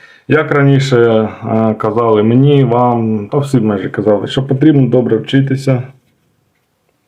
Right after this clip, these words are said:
вчитися, щоб потім знайти гарну роботу, збирати стаж обов'язково.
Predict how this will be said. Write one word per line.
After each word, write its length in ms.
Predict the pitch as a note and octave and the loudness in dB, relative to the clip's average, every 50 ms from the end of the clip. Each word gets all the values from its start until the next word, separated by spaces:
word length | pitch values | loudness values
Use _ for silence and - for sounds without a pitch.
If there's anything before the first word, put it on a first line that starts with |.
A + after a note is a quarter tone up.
| _ _ _ _ _ _ _ _ - | _ _ _ _ _ _ _ _ -12
вчитися, 840 | - - B2 B2 B2+ B2+ A#2 - C3 B2 - - - B2 A#2 A2+ - - _ _ _ _ _ _ _ _ _ _ _ _ _ _ _ _ _ _ _ _ _ _ _ _ _ _ _ _ _ _ _ _ _ _ | -6 -2 0 0 2 0 0 -2 -4 -6 -6 -4 -4 -4 -4 -4 -6 -12 _ _ _ _ _ _ _ _ _ _ _ _ _ _ _ _ _ _ _ _ _ _ _ _ _ _ _ _ _ _ _ _ _ _
щоб 240 | - - C#3 - - | -6 -6 -4 0 0
потім 340 | D3+ D3+ D3 C#3+ C3+ B2 A#2 | 0 0 2 2 0 0 2
знайти 420 | A#2 B2 B2 A#2 - C3+ C3 A2+ | 0 -2 -2 -2 0 0 2 2
гарну 360 | G#2+ A2 A#2+ A2+ A2+ A2+ G#2+ | 2 0 0 0 0 0 0
роботу, 640 | G#2 A2+ A2+ A#2+ C#3+ E3 E3 C#3+ - D#3 C#3+ C#3 C3+ - - - - _ _ _ _ _ _ _ _ _ _ _ _ _ _ _ _ _ _ _ _ _ _ _ _ _ _ _ _ _ - | 0 0 0 0 0 0 0 0 0 0 0 0 0 -2 -8 -16 -20 _ _ _ _ _ _ _ _ _ _ _ _ _ _ _ _ _ _ _ _ _ _ _ _ _ _ _ _ _ -6
збирати 500 | G#2+ G#2 A#2 C3+ C#3+ C#3+ B2+ - - - | -2 0 2 2 2 2 0 -2 -6 -10
стаж 500 | - - - A#2 A#2 A#2+ A#2+ A#2+ - C3 | -10 -6 -2 0 0 0 0 -2 -2 -4
обов'язково. 920 | A#2+ B2 B2+ B2+ B2+ B2+ B2+ - - - C#3 C#3 C#3 C3+ C3+ C3+ C3 - | -2 0 2 2 2 2 0 -2 -4 -2 0 2 2 2 2 0 -2 -4